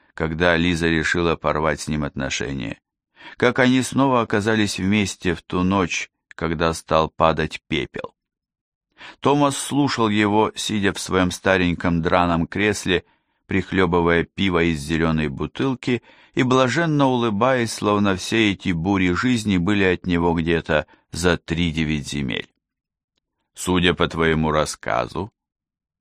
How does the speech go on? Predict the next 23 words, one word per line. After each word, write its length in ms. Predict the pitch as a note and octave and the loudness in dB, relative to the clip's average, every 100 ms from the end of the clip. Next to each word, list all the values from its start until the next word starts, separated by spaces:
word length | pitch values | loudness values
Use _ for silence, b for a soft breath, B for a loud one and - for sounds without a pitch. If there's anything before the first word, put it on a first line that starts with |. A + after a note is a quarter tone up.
| _ | _
ты 160 | G#2 A2 | 0 2
не 120 | C3+ | 4
очень 360 | C3+ B2 E3 E3+ | 2 0 -2 -4
хорошо 480 | G3 F3+ F3 C3+ | -2 -2 -2 -2
знаешь 560 | F#2+ D#2 D#2 C#2+ C#2+ - | -2 0 0 0 -2 -4
эту 240 | A1+ - | -6 -8
девушку». 640 | G1+ G1+ G1+ - - - _ _ _ _ _ _ _ _ _ _ _ | -10 -8 -10 -12 -18 -20 _ _ _ _ _ _ _ _ _ _ _
«Чтобы 420 | - - F2 D#2 E2+ | -20 -6 -2 0 0
кому-то 460 | F2+ E2+ F2 - | 2 2 2 0
верить, 580 | D#2 D2 D#2+ F2 F#2+ - | 0 2 2 0 -2 -4
не 120 | F#2+ | -2
обязательно 680 | G2 G2 F2+ F2 D2+ E2 D#2+ | -2 -2 -2 -2 0 -2 -2
его 260 | D#2 D2+ D2+ | -2 -2 -4
хорошо 480 | - D2 D2 D#2 D2 | -2 -4 -4 -4 -6
знать. 480 | D2+ C#2+ C#2 - _ _ _ _ _ - | -4 -6 -6 -12 _ _ _ _ _ -12
Я 340 | C2 E2 A2+ | -2 2 2
ей 380 | A2 E2+ D2 B1+ | 2 -2 -2 -4
верю». 540 | - F2 D2 C2 C2 _ _ _ _ _ _ _ _ _ _ _ | -2 -2 0 -4 -10 _ _ _ _ _ _ _ _ _ _ _
«Прямо 460 | - A#2 A#2+ A2+ A2+ | 2 4 4 2 0
так 320 | G#2+ A2 G2 | 2 2 2
уж 220 | G2+ - | -2 0
и 100 | G#2 | 0
веришь?» 720 | F2 D#2 C#2 A#1 G1+ - - | 0 -2 -2 -4 -6 -8 -12